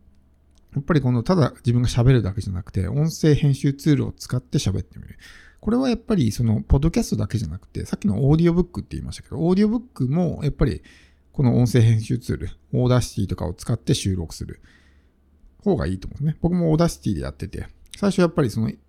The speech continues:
一発目出した時は周波数ね、ビットレートがちょっと違うので、エラーが返ってきてやり直しってなったんですけど、そのビットレートって何？みたいなところから自分でね、まあ、調べて、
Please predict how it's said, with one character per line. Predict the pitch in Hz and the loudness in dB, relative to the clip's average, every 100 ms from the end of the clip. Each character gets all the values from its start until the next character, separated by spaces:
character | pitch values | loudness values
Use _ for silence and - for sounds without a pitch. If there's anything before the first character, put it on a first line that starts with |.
| _ | _
一 | - - | -6 0
発 | 156 180 | 0 0
目 | 165 | 2
出 | 143 | 2
し | |
た | 117 | 0
時 | 92 - | -6 -8
は | - | -12
周 | - 185 | -2 0
波 | 175 185 | 0 -2
数 | - - | -4 -12
ね、 | 127 - - | -14 -16 -8
ビ | 117 | -6
ッ | - | 0
ト | 160 | 4
レ | 175 | 4
ー | |
ト | 131 | 2
が | 80 | -4
ち | 82 | -6
ょ | 113 | -8
っ | |
と | 98 | -10
違 | - 107 113 | -8 -4 -2
う | 107 - | -4 -6
の | 90 | -8
で、 | 92 92 76 - - - _ | -4 -4 -6 -12 -20 -20 _
エ | 151 151 | 2 4
ラ | 120 | 2
ー | |
が | 98 82 | -4 -6
返 | - 92 | -6 -6
っ | |
て | - 87 | -8 -14
き | |
て | - 135 | 0 2
や | 107 | 4
り | 104 | 2
直 | 107 | 0
し | 101 131 | -2 -6
っ | |
て | - | -6
な | 78 | -10
っ | |
た | - | -12
ん | |
で | - | -8
す | |
け | - | -4
ど、 | |
そ | 113 | -2
の | 113 | 0
ビ | 120 | -2
ッ | 117 | 2
ト | 147 | 4
レ | 151 | 4
ー | |
ト | 107 | 2
っ | |
て | 101 | -6
何？ | 92 107 104 | -4 -2 -2
み | 78 | -6
た | 78 | -8
い | 69 | -8
な | |
と | - | -6
こ | - | -4
ろ | 107 | -2
か | 95 | -4
ら | - - - - | -8 -14 -20 -18
自 | - 113 | -4 -2
分 | 92 | -2
で | 87 | -2
ね、 | 139 - _ _ _ | -4 -6 _ _ _
ま | - | -4
あ、 | |
調 | 101 113 104 | 0 2 0
べ | 80 | -2
て、 | - - | -10 -18